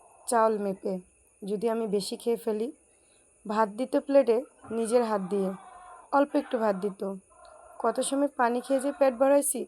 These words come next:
তারই কোনো হিসাব নেই, কতদিন যে না খেয়ে কাটাইছি তারই কোনো হিসাব নেই। কারণ আমার দোষ একটাই,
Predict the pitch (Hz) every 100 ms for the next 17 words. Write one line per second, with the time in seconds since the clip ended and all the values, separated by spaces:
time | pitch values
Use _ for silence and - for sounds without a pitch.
0 | - - 214 240 254 262 262 247 262 247
1 | 247 254 - _ _ _ _ _ - 226
2 | 269 277 294 294 254 214 190 262 285 285
3 | 294 - 190 _ 233 226 247 277 277 233
4 | 185 202 185 190 196 _ _ _ _ _
5 | _ _ _ - 220 214 277 - _ -
6 | - - - - 262 269 220 262 254 214
7 | 196 226 208